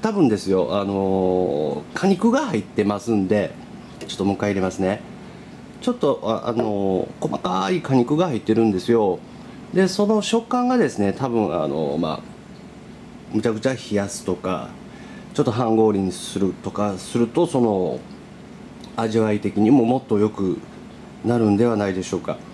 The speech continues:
夏向けの飲み物ですよね。思いっきり冷やした方が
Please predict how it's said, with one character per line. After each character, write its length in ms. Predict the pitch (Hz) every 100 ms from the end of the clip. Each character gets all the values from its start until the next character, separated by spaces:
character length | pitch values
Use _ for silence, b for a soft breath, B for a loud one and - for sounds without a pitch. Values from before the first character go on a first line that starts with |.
| B B B - - - 98
夏 300 | 120 185 -
向 100 | 214
け 120 | 214
の 100 | 208
飲 140 | 190 180
み 80 | 185
物 240 | 139 98
で 100 | 90
す 160 | 85 90
よ 140 | 87
ね。 260 | 104 101 -
思 180 | 131 202
い 40 |
っ 20 | 208
き 120 | - 185
り 60 |
冷 160 | - 101
や 100 | 101
し 60 | -
た 60 |
方 160 | 90 87
が 240 | 82 80